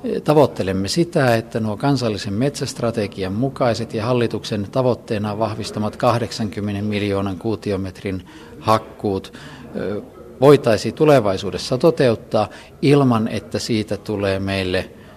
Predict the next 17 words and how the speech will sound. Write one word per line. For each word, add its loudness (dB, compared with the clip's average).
ö, -6
pää-, 2
laskennallisia -2
päästöjä. -2
Suomen 8
metsäthän 6
kasvaa 2
joka 2
tapauksessa -2
huikean 2
paljon 0
enemmän 0
kuin -6
tuon -2
kahdeksankymmentä -2
miljoonaa -2
kuutiota. -4